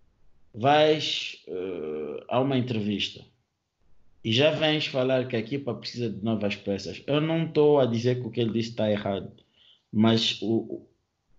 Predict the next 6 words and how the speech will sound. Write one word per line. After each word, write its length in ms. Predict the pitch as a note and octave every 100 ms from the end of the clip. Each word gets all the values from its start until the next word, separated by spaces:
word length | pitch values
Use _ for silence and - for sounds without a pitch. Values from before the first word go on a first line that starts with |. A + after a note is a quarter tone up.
| _ _ -
o 120 | C3 C3
momento 840 | C3 C3+ D3 D#3+ E3 C#3+ C3+ - -
em 160 | A#2+
que 80 | A2+
foi 240 | B2+ B2+
dito 480 | B2 A#2+ A#2 B2 B2